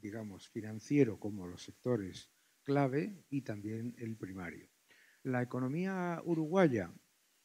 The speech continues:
tiene muchos factores que les da mucha más estabilidad. El desacoplamiento con la economía argentina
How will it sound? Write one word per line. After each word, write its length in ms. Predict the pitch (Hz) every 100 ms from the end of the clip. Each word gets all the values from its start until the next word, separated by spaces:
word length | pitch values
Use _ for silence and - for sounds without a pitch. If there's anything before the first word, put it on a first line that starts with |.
| _
tiene 560 | - 151 156 160 170 170 _ _ _ _
muchos 520 | 120 135 175 - 156
factores 760 | - 123 - 143 143 151 - - _ _ _ _ _ _ _ _ _ _ _ -
que 120 | 147
les 200 | 120 113
da 380 | 123 135 143 -
mucha 400 | 123 127 127 127
más 220 | 113 110
estabilidad. 640 | 117 - 92 82 78 78 - _ _ _ _ _ _ _ _ _
El 260 | 151 135 123
desacoplamiento 1200 | 131 120 - 131 123 120 147 180 196 196 120
con 200 | - 120
la 80 | 110
economía 520 | 107 110 107 117 127
argentina 760 | 131 - 123 113 147 135 123 -